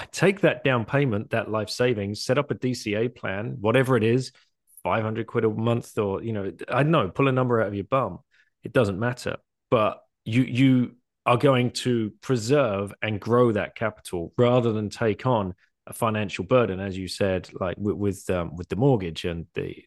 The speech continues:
the, the house hanging over your head. And I remember as well, twenty twenty, when you, just before you were buying, I think that's during covid, um, in air quotes,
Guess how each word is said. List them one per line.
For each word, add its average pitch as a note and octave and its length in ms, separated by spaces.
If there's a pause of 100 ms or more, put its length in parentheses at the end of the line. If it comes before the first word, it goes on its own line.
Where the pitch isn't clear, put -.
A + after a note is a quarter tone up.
the, - 100 (280)
the G2 120
house A2 300
hanging F#2+ 260
over F#2 140
your F#2 140
head. G#2+ 240 (460)
And A2 100
I A#2 40
remember D#3+ 280
as A#2 100
well, B2+ 380 (680)
twenty C#3 220
twenty, D3 260
when G#2+ 200
you, G#2+ 160
just B2+ 220
before A#2+ 240
you G2+ 120
were F#2+ 80
buying, G#2+ 460 (220)
I A2+ 80
think - 500 (220)
that's - 360 (600)
during G2+ 240
covid, G2+ 480 (460)
um, G2+ 460
in G#2 140
air G#2 140
quotes, A2 500